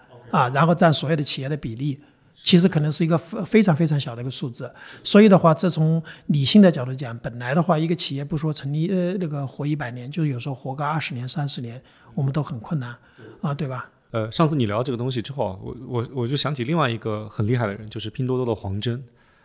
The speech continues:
Speaker 2: 他不是有一次记者问他说：“你有没有想过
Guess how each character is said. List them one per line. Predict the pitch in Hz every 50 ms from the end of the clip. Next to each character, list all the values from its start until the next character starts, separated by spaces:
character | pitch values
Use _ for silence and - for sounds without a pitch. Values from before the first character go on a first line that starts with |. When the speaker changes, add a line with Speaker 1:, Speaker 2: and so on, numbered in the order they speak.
| _ _
Speaker 2:
他 | - - 117 120 120 123
不 | 123 - -
是 | 110 - 120 117 113 120 -
有 | 113 110 98
一 | 98
次 | 98 - - 120 110
记 | 107 - 135
者 | 113 110 101 101
问 | 107 107
他 | 98 98 101 101
说 | 107 117 113
：“你 | 120
有 | 123 117
没 | 117
有 | 131
想 | 123 - 123 92 95 98
过 | 120 117 113 110